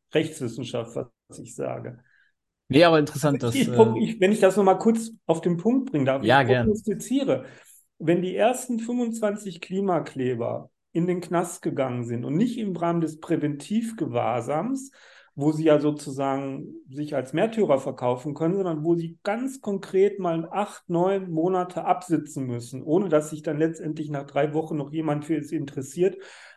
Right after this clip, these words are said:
Speaker 1: und es auch keine Interviewfragen mehr gibt. Ich glaube, dann werden wir erleben, dass der Protest an Attraktivität verliert, wobei ich jetzt hier schon aus meinem Bekanntenkreis gehört habe,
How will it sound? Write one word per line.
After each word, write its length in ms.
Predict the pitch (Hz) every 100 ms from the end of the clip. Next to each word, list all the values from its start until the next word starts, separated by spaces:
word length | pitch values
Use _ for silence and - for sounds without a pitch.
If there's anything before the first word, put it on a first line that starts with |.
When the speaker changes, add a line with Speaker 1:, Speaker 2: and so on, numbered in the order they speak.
| _
Speaker 1:
und 180 | - 156
es 180 | 160 -
auch 160 | 156 160
keine 260 | 175 165
Interviewfragen 840 | 196 220 175 135 127 - 120 117 113
mehr 120 | 110
gibt. 280 | 113 165 - - _
Ich 60 | -
glaube, 480 | 170 165 180 220 - -
dann 300 | 160 214 226
werden 240 | 220 202
wir 120 | 190
erleben, 920 | 180 156 151 185 214 226 226 226 - -
dass 460 | 147 170 175 - 240
der 300 | 170 165 151
Protest 640 | 156 - 156 - 175 180 190
an 100 | 180
Attraktivität 1080 | 165 - 151 151 147 135 131 151 202 - - _ _ _ _
verliert, 560 | - 151 170 208 131 127
wobei 280 | 127 139
ich 160 | 165 165
jetzt 200 | 196 196
hier 120 | 180
schon 240 | 170 180 165
aus 160 | 165
meinem 180 | 165 160
Bekanntenkreis 800 | 151 170 165 170 160 - 156 160
gehört 340 | 151 147 151
habe, 340 | 151 151 151